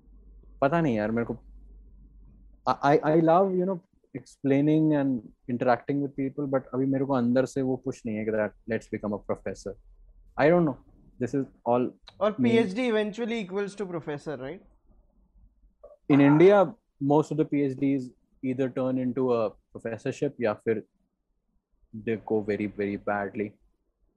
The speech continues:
Speaker 1: मतलब
Speaker 2: Go
Speaker 1: फिर तो
Speaker 2: very,
Speaker 1: वो
Speaker 2: very
Speaker 1: एमटेक
Speaker 2: badly
Speaker 1: वाले लेवल
Speaker 2: मतलब?
Speaker 1: के,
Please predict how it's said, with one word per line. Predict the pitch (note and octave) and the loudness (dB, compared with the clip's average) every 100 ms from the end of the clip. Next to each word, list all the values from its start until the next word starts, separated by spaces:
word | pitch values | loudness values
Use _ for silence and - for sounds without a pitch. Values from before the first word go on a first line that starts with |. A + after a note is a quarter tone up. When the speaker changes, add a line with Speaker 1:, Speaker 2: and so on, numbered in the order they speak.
| _ _ - D3+ - | _ _ -20 -18 -12
Speaker 1:
मतलब | G3 - | -8 -6
Speaker 2:
Go | D#3+ | -4
Speaker 1:
फिर | D#3 | -4
तो | |
Speaker 2:
very, | D#3+ A2+ | -2 0
Speaker 1:
वो | |
Speaker 2:
very | A2+ | 0
Speaker 1:
एमटेक | A2 | -2
Speaker 2:
badly | G#2+ G#2 | -2 0
Speaker 1:
वाले | A2 G#2+ | 0 0
लेवल | G#2+ G#2+ | 0 -2
Speaker 2:
मतलब? | G#2+ | -2
Speaker 1:
के, | - | -6